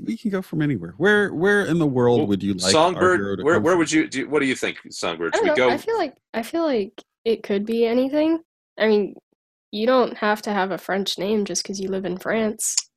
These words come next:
Speaker 2: That's
Speaker 1: True.
Speaker 2: true. That's true.
Speaker 1: <laughs>
Speaker 2: That's actually, that's a very good insight there. Um, okay. Well, so, okay, but is Randan, uh,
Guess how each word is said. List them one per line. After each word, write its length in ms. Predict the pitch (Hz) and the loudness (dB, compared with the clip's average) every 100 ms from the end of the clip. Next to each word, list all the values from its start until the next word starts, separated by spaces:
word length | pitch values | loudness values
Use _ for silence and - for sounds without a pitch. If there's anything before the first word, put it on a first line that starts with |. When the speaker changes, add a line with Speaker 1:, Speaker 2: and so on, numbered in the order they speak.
| _ _ _ - - | _ _ _ -20 -2
Speaker 2:
That's 300 | 143 - - | 0 2 2
Speaker 1:
True. 100 | 127 | 2
Speaker 2:
true. 600 | 139 240 240 269 135 117 - | 2 6 8 10 8 4 2
That's 240 | 131 311 | 2 2
true. 300 | - 262 147 | 4 4 6
Speaker 1:
<laughs> 260 | 165 - - - | 4 0 0 2
Speaker 2:
That's 160 | 151 | 4
actually, 360 | 175 156 175 156 | 4 4 2 2
that's 200 | 135 - | 0 0
a 60 | |
very 320 | 127 175 180 156 | 2 4 4 4
good 200 | 156 151 | 2 2
insight 400 | 131 - 98 - | 0 0 -2 -2
there. 220 | 85 78 - - 147 | -4 -4 -8 -4 0
Um, 460 | 107 104 101 95 92 - _ - | 4 6 6 2 -8 -20 _ 4
okay. 460 | 208 185 98 95 135 | 4 6 2 0 0
Well, 160 | 160 | 2
so, 380 | 165 202 180 165 - | 6 6 4 2 2
okay, 220 | 208 160 | 4 4
but 140 | 143 | 4
is 160 | 139 123 | 0 0
Randan, 720 | 170 196 190 185 175 170 165 _ - | 0 2 2 2 0 -6 -14 _ -12
uh, 640 | 92 71 71 82 123 110 | -8 -6 -6 -6 -4 -6